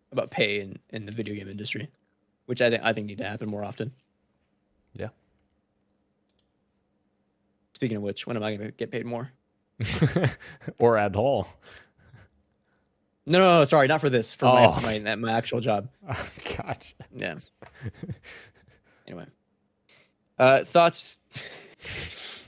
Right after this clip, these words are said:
Speaker 1: Oh no, Ro did cut out. He
Speaker 2: Oh.
Speaker 1: was frozen. I didn't even realize he was frozen, dude.
Speaker 2: Oh, I didn't <laughs> either.
Speaker 1: I thought he was just vibing and reading something online.
Speaker 2: <laughs> That's all right. He'll rejoin us, I'm sure.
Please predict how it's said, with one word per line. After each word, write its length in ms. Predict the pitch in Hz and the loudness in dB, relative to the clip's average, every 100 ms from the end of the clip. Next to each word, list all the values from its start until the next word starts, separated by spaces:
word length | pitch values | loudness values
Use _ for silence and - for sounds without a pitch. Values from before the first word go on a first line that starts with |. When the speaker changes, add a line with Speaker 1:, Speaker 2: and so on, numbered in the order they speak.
| _ _ _ - - - - _ _ - | _ _ _ -20 -20 -20 -20 _ _ 4
Speaker 1:
Oh 180 | 165 | 6
no, 100 | 190 | 8
Ro 200 | 143 170 | 8 6
did 180 | 202 240 | 6 4
cut 140 | 202 117 | 2 0
out. 200 | 92 - | -2 -8
He 60 | 139 | -4
Speaker 2:
Oh. 140 | 151 | 0
Speaker 1:
was 120 | 185 | 0
frozen. 340 | - 175 190 120 | 2 4 4 4
I 60 | |
didn't 120 | 139 160 | 2 2
even 100 | 143 | 2
realize 200 | 151 135 | 2 0
he 60 | |
was 100 | 127 | -4
frozen, 460 | 107 135 147 113 101 | -6 -4 -2 -2 0
dude. 100 | 147 | 2
Speaker 2:
Oh, 240 | 151 - - | 2 0 0
I 140 | 131 | 4
didn't 280 | 143 - 127 | 6 6 4
<laughs> 240 | 113 - | 2 4
either. 480 | 196 190 - 247 165 - - 175 - - 165 - - - _ - | 8 8 6 2 0 0 -10 -8 -6 -4 -4 -8 -20 -20 _ -2
Speaker 1:
I 160 | 135 151 | 2 6
thought 160 | 185 | 6
he 60 | 185 | 8
was 140 | 170 | 6
just 200 | 151 131 | 4 -2
vibing 400 | 143 127 147 147 | 2 4 6 4
and 120 | 131 117 | 2 2
reading 200 | 127 135 | 0 -2
something 300 | 127 117 120 | -2 -2 -2
online. 340 | 110 113 110 | -2 -2 0
Speaker 2:
<laughs> 260 | 110 - - 175 - 262 - - - - 180 135 - - - - _ - | 0 0 4 4 4 -2 -4 -12 -18 -12 -8 -8 -10 -20 -20 -20 _ -16
That's 240 | 123 - | -16 -12
all 100 | - | -12
right. 160 | - - | -10 -4
He'll 220 | 110 110 | 0 0
rejoin 480 | 98 87 73 69 76 | 0 -4 -8 -14 -14
us, 220 | 90 - | -18 -18
I'm 180 | - 123 | -20 -18
sure. 340 | - - 107 | -14 -12 -12